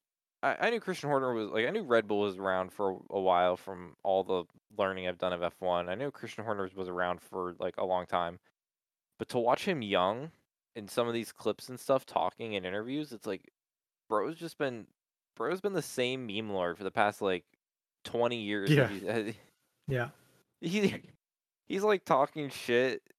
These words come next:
Speaker 1: back then, and he's, like, they have a current him there, and he's still talking the same shit. Like,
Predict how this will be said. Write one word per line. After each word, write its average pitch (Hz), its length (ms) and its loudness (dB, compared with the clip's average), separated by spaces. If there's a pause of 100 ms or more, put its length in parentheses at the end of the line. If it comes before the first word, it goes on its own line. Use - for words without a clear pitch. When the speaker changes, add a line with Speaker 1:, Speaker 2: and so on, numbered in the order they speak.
(520)
Speaker 1:
back 113 260 6
then, 107 320 4
and 110 140 -6
he's, 110 160 -4
like, 113 440 2 (240)
they 117 120 2
have 120 180 4
a 107 300 -8
current 117 340 2
him 120 220 0
there, 117 240 6
and 107 100 -2
he's 107 80 -8
still 117 180 0
talking 113 300 4
the 98 80 -2
same 101 320 -4
shit. 104 500 2 (240)
Like, 104 400 -2